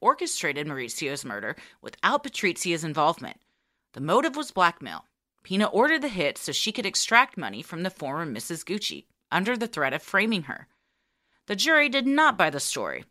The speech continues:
and all five defendants were convicted. Patrizia and the getaway driver were each sentenced to twenty-nine years.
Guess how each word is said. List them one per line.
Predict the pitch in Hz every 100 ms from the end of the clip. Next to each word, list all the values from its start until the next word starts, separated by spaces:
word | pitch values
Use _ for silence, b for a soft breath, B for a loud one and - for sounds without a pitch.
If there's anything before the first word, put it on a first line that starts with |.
| _
and | - -
all | 196 269
five | - 262 240
defendants | 233 170 175 165 160
were | 143
convicted. | 160 117 - - - _ _ _ _ _ -
Patrizia | - 247 262 - 302
and | 285
the | 233
getaway | 185 208 202
driver | 190 196 190 208 190
were | 170
each | 190 240 -
sentenced | 190 180 175 -
to |
twenty-nine | - 180 180 190 170 147
years. | 113 - -